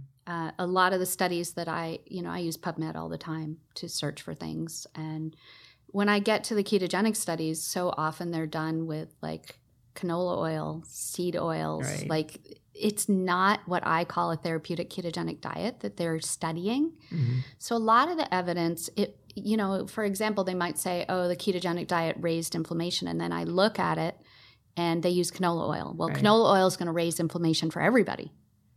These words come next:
Speaker 1: right? So you have to really dig to see what the studies are that you're actually looking at. And then,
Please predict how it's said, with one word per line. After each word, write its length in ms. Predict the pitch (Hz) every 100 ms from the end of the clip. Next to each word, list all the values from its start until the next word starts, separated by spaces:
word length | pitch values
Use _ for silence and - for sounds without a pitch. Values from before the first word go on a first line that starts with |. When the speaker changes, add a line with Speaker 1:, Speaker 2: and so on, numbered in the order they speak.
| _ -
Speaker 1:
right? 360 | 160 160 180 -
So 500 | - - 175 170 170 - -
you 220 | 196 190
have 240 | 196 220
to 120 | - 214
really 380 | 170 170 170
dig 600 | 156 - 160 151 175 233 - _ _ - - - - - _ _ -
to 480 | - 175 175 165
see 480 | 156 - 185 175 170
what 420 | 165 165 156 151
the 80 | 170
studies 480 | - 165 156 156 156
are 320 | 156 160 160
that 200 | - -
you're 260 | 156 156 -
actually 400 | 160 - 160 156
looking 460 | 156 156 156 160 156
at. 300 | 147 180 - _
And 240 | 180 180 185
then, 460 | 185 190 185 185